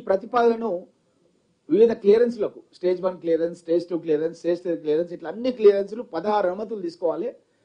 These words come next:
పదహారు అనుమతులు తీసుకున్న తర్వాతనే, అప్పుడు కేంద్రంలో బీజేపీ ప్రభుత్వం ఉంది, ఫైనల్ క్లియరెన్స్ వచ్చినప్పుడు, రాష్ట్రంలో ఇప్పుడున్నటువంటి బీఆర్ఎస్, పేరు మార్చుకున్న బీఆర్ఎస్ పార్టీ అధికారంలో ఉన్నప్పుడు, వాళ్ళు గత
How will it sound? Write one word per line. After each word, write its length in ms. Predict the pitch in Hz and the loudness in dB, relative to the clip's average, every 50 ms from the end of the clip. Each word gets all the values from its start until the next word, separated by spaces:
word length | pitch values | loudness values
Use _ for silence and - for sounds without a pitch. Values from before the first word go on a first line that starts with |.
| _ _ _ _ 139 | _ _ _ _ -6
పదహారు 420 | 160 170 240 240 240 254 262 254 254 220 | -6 -4 -2 0 2 4 6 6 6 6
అనుమతులు 360 | 185 202 220 233 - 240 214 - - | 4 0 -2 -4 -4 -4 -10 -10 -10
తీసుకున్న 320 | 196 196 - - 214 196 190 190 156 | -10 -10 -6 -6 -4 -4 -4 -6 -4
తర్వాతనే, 480 | 147 160 190 196 190 190 180 185 170 156 160 185 - _ _ _ _ _ _ _ _ _ _ _ - 147 | -4 -2 -2 -2 -2 -4 -4 -4 -4 -6 -6 -10 -16 _ _ _ _ _ _ _ _ _ _ _ -10 -8
అప్పుడు 240 | 151 220 240 214 - - - _ _ _ _ _ _ _ _ _ _ _ _ _ _ _ _ _ | -4 2 2 2 2 2 -4 _ _ _ _ _ _ _ _ _ _ _ _ _ _ _ _ _
కేంద్రంలో 400 | 170 180 208 220 220 220 214 190 - - | 0 0 2 2 2 2 2 0 -2 -2
బీజేపీ 260 | 156 165 190 175 165 156 156 | -4 -4 -4 -6 -6 -2 0
ప్రభుత్వం 280 | 160 160 165 170 160 170 | 0 0 0 -2 -8 -8
ఉంది, 140 | 175 196 262 320 _ _ _ _ _ _ _ _ _ _ _ _ _ _ _ | -8 -12 -16 -16 _ _ _ _ _ _ _ _ _ _ _ _ _ _ _
ఫైనల్ 280 | 139 156 180 202 196 190 - - - | 0 0 0 2 0 -2 -4 -10 0
క్లియరెన్స్ 320 | 160 160 156 160 156 - 147 | 2 4 4 4 0 -6 -14
వచ్చినప్పుడు, 360 | - - 175 160 165 202 208 220 - _ - - 151 | -14 -10 -10 -10 -8 -8 -10 -10 -10 _ -6 -2 0
రాష్ట్రంలో 420 | 285 320 - - 233 226 240 240 220 - - _ _ _ _ _ - 196 | 0 0 0 -2 -2 0 2 0 0 -2 -6 _ _ _ _ _ -16 -12
ఇప్పుడున్నటువంటి 500 | 180 220 226 220 220 190 208 202 190 180 135 | -2 -2 0 0 0 -2 -4 -4 -4 -2 0
బీఆర్ఎస్, 360 | 151 175 190 190 190 190 - - _ _ _ _ _ _ _ _ _ _ _ _ - | 2 2 2 2 0 -2 -6 -16 _ _ _ _ _ _ _ _ _ _ _ _ 4
పేరు 160 | 170 180 185 180 | 4 4 4 0
మార్చుకున్న 320 | 180 170 - - 180 175 160 131 | -4 -8 -8 -10 -10 -10 -4 2
బీఆర్ఎస్ 300 | 151 170 175 170 170 - - | 4 4 4 4 0 -6 -8
పార్టీ 180 | 147 160 160 190 139 139 | -8 -8 -6 -4 -6 -6
అధికారంలో 360 | 151 - 175 170 165 156 147 143 | -4 -4 -4 -4 -4 -4 -6 -10
ఉన్నప్పుడు, 300 | 151 147 165 202 190 135 - - - _ _ _ _ _ _ - - 143 | -10 -12 -8 -4 -4 -4 -4 -6 -10 _ _ _ _ _ _ -8 -4 0
వాళ్ళు 280 | 170 214 254 240 196 185 180 - _ _ 127 151 | 2 2 2 2 2 0 0 -2 _ _ -8 -8
గత 100 | 156 | -8